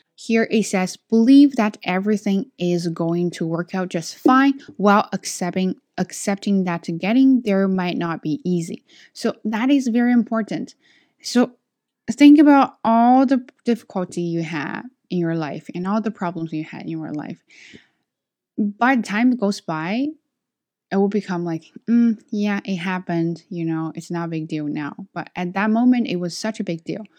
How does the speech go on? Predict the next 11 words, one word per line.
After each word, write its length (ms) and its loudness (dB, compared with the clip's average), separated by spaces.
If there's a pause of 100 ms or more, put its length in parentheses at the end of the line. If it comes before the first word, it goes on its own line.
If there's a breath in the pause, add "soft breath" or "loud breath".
(380 soft breath)
But 400 0 (500)
when 300 2
that's 300 -2
happening, 840 0
you're 280 0
gonna 180 -2
have 520 -8
this 200 -8
kind 220 -10
of 120 -10
thought 600 -12